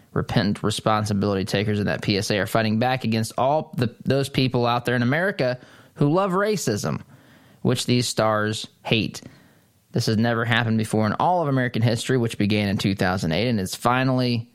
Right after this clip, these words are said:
or is long overdue that someone has finally summoned up the courage to say racism is bad. Luckily, we have B and C level celebrities to confront all the monsters out there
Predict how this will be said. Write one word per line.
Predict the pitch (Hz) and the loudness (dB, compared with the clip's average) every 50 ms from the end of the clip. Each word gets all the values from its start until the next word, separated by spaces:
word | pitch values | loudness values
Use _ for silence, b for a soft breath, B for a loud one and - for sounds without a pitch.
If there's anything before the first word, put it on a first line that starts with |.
| _ - - | _ -4 0
or | - 101 | 2 2
is | 98 95 107 - | 2 2 2 0
long | 131 135 147 147 139 | 0 2 2 2 2
overdue | 135 117 117 107 101 110 110 113 | 0 0 0 0 0 0 0 0
that | 110 - | 0 -2
someone | - - - 123 120 117 117 117 | -2 -2 0 0 2 2 2 0
has | 117 113 113 - | 0 -2 -2 -2
finally | - - 123 120 123 123 120 117 110 | 0 2 2 4 4 2 2 0 -2
summoned | 113 - - 117 117 117 120 120 113 - | -2 -2 -2 0 0 0 0 0 0 -2
up | 117 110 - | -2 -2 -2
the | - | -4
courage | - - - 127 123 131 131 - | -4 -2 0 0 0 0 -2 -2
to | - 117 | -4 -4
say | - - 120 117 | -2 -2 -2 0
racism | 107 95 101 101 107 - - 107 104 107 104 98 | 0 0 0 -2 -2 -2 -2 -2 0 0 0 0
is | 110 107 | 0 0
bad. | - 147 156 160 127 101 | 0 0 0 0 -2 -2
Luckily, | 101 104 113 107 - 110 110 107 | -2 -2 -2 0 0 0 0 0
we | 107 107 107 | 0 0 0
have | 110 110 110 101 98 | 0 0 0 0 0
B | - 110 110 110 | 2 2 2 2
and | 107 101 | 2 0
C | - - 110 | -2 -2 -2
level | 107 107 101 90 85 | 0 0 0 -2 -2
celebrities | 95 - 104 92 104 107 104 101 101 101 - | -2 -2 0 0 0 2 0 0 0 -2 -4
to | - - | -4 -4
confront | 73 82 - - - 113 107 - | -4 -4 -2 0 0 0 0 0
all | - 110 117 | 0 0 0
the | 107 107 | 0 0
monsters | 110 113 117 139 139 - - 113 107 | 0 0 0 -2 -2 -2 -2 -2 0
out | 120 117 117 - | 0 0 0 0
there | 113 113 113 113 110 | 0 0 0 0 -2